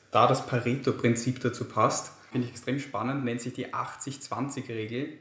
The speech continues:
sprich achtzig Prozent des Ergebnisses gehen auf nur zwanzig Prozent der eigentlichen Anstrengungen zurück und jede Anstrengung hinaus darüber bringt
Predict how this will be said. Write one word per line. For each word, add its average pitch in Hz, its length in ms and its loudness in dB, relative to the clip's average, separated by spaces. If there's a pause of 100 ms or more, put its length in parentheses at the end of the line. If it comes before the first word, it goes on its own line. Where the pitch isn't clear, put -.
(100)
sprich - 360 -16
achtzig 139 440 -6
Prozent 135 340 -4
des 123 100 -6
Ergebnisses 127 600 -4
gehen 120 160 -4
auf 120 160 -4
nur 120 160 -4
zwanzig 131 580 -6
Prozent 127 440 -4
der - 100 -6
eigentlichen 123 340 -2
Anstrengungen 117 720 2
zurück 123 400 -6 (600)
und 117 160 -4
jede 139 260 0
Anstrengung 127 420 -2
hinaus 120 600 0
darüber 135 300 0
bringt 147 360 -2